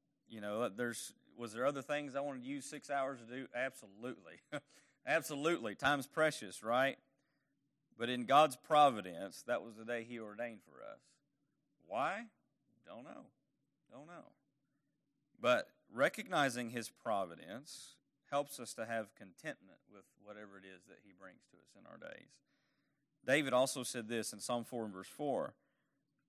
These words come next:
"Be angry and do not sin. Ponder in your own hearts upon your beds and be silent." Selah. Now, it's okay to get frustrated every now and then.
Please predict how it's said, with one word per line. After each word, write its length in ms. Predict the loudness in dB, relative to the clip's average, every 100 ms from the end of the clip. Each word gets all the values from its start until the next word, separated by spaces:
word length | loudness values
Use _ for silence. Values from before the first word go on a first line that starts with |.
| _ -4
"Be 180 | 0 4
angry 420 | 4 4 2 2
and 100 | 2
do 100 | 0
not 260 | -2 -2
sin. 480 | -6 -4 -4 -4 -8 -18 _ _ _ _ _ _ _
Ponder 360 | 0 0 2 0
in 120 | 0
your 140 | -2 -2
own 140 | -2
hearts 380 | -2 -4 -4 -8
upon 140 | -10 -8
your 120 | -8
beds 320 | -4 -2 -4
and 120 | -10
be 100 | -16
silent." 380 | -16 -12 -10 -10 -16 _ _ _ _ _ _ _ _ -20
Selah. 300 | -20 -20 -20 _ _ _ _ _ _ _ _ _ _ _ _ _ _ -6
Now, 120 | -4
it's 140 | -2
okay 320 | -4 0 0
to 80 | 0
get 160 | -2 -4
frustrated 540 | -2 -2 -2 -4 -4
every 140 | -6 -8
now 200 | -8 -8
and 120 | -10
then. 240 | -10 -10